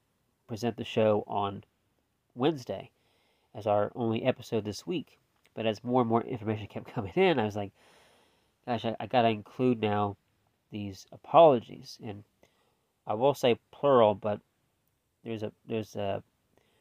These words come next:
one thing that's not really an apology. Again, once you find out that things are rolling in, it, it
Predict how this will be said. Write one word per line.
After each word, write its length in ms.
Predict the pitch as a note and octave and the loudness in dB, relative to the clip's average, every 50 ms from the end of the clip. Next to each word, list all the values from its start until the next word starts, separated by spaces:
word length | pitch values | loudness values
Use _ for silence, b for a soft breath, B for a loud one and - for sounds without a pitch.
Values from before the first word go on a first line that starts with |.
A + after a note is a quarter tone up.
| _ _ _ _ | _ _ _ _
one 200 | - A#2 A#2+ A#2 | -4 -4 -4 -4
thing 200 | A2 - A#2 G#2+ | -2 -4 -4 -4
that's 140 | G#2+ G2+ - | -4 -8 -8
not 180 | G#2 G2 - G#2 | -10 -8 -8 -6
really 280 | G#2+ G#2+ G#2+ G#2 - - | -6 -4 -6 -6 -8 -10
an 100 | A2+ G#2 | -12 -14
apology. 600 | G2 - - G2+ G2 - - - - - B2 _ _ _ _ _ _ _ _ _ _ _ _ _ _ _ _ _ _ _ _ _ _ _ _ - | -12 -10 -10 -8 -8 -8 -12 -14 -20 -20 -20 _ _ _ _ _ _ _ _ _ _ _ _ _ _ _ _ _ _ _ _ _ _ _ _ -16
Again, 360 | - B2 B2+ G3+ F3+ A#2 G#2 G#2 | -10 0 2 2 2 2 2 0
once 200 | A2+ A2+ - - | -2 -2 -2 -6
you 60 | A2 | -2
find 220 | - B2 A#2 G#2+ | 2 2 4 6
out 140 | A2+ A2 G#2+ | 6 6 4
that 120 | A2 A2 | 2 -6
things 260 | - A2 G#2+ G#2+ G2+ - | -6 -6 -6 -6 -8 -10
are 160 | F#2+ G2+ A2 _ _ _ - | -14 -14 -16 _ _ _ -8
rolling 320 | A#2 A2+ G#2+ A2 G#2+ A2+ | -6 -2 0 0 2 4
in, 280 | B2 A#2+ A#2 G#2+ G#2 F#2+ _ _ _ - | 4 4 4 2 -2 -6 _ _ _ -18
it, 160 | A#2 G#2+ F#2+ | -18 -16 -14
it 140 | G#2+ G2+ | -14 -16